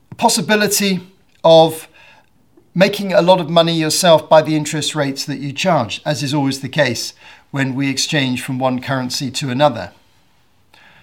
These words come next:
So there was the exchange of coinage, but there was also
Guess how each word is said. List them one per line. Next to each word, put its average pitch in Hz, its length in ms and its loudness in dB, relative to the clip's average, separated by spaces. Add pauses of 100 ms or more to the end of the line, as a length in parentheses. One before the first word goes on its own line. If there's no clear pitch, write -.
(560)
So - 180 -2
there 202 140 0
was 202 160 -2
the 202 100 0
exchange 214 520 4
of 208 120 -6
coinage, 135 720 -2
but 180 140 -2
there 185 120 0
was 175 180 -2
also 160 580 0